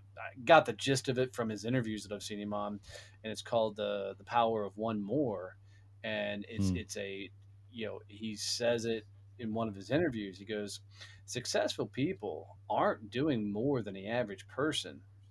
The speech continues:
Speaker 1: right? They're doing what most average people do it. They just do
Speaker 2: Mm-hmm.
Speaker 1: it one more time."
Speaker 2: <laughs>
Speaker 1: You know?
Speaker 2: Yeah.
Speaker 1: And it's, it's,
Speaker 2: Yeah.
Speaker 1: there's a lot of truth in that, is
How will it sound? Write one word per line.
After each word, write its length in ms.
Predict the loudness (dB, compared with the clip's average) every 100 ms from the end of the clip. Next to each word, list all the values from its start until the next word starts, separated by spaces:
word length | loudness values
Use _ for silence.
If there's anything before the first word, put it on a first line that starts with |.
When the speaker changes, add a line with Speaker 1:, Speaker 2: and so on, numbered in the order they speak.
| -20 -20 -20 -18 -4
Speaker 1:
right? 280 | 0 0 -4
They're 200 | 0 2
doing 460 | 4 4 6 4 2
what 160 | 0 0
most 360 | 0 0 2
average 360 | 4 4 2 -4
people 280 | -6 -4 -4
do 220 | -2 0
it. 180 | -2 -6 -18 -20 -20 -10
They 100 | -4
just 280 | 0 2 4
do 100 | 4
Speaker 2:
Mm-hmm. 80 | 2
Speaker 1:
it 80 | -2
one 220 | -6 -6 -8
more 120 | -12
time." 500 | -8 -4 -4 -6 -12 -20 -20 -20 -20 -20 -4
Speaker 2:
<laughs> 380 | 2 6 6
Speaker 1:
You 80 | 6
know? 260 | 6 4 0 -4 -16 -4 6
Speaker 2:
Yeah. 200 | 8 8 4
Speaker 1:
And 280 | 6 8 6 2
it's, 140 | -2 2
it's, 180 | 0 2
Speaker 2:
Yeah. 160 | 4
Speaker 1:
there's 200 | 8 8
a 40 | 6
lot 200 | 4 4
of 80 | 0
truth 320 | -6 -6 -2
in 100 | 0
that, 280 | 2 0 -2
is 600 | -2 -2 0 0 -2 -6